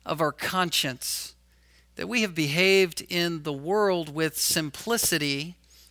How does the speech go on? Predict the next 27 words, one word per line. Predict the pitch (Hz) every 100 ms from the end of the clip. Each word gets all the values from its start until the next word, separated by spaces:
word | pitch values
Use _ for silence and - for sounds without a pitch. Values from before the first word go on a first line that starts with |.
| -
and | 151 139
godly | 147 170 202 214
sincerity, | 190 185 156 180 175 151 131 - _ - - _
not | - 190 -
by | 190 180
earthly | 180 185 196 - 208
wisdom, | 190 185 160 175 170 160
but | 156 165 156
by | 160 160 160
the | 143 147
grace | 147 160 185 180
of | 180 143
God, | 156 147 147 147
and | 165 156
supremely | 143 - - - 220 226 214 170 160 151
so | - 175 156 147 147
toward | - - 196 190 190 185 165 151 _ - - - _ _ _ _
you." | - 143 165 165 139 127 135 - _ _ _ _ _ _ _ _ _ _ _ _ _ _ _ _ -
He's | 196 151
just | 127
saying, | - 185 147
"I | 139
have | 135 147
a | 147
cleansed | - 160 147 -
conscience | 143 160 - 135 131
before | - 139 - 151 147 143 135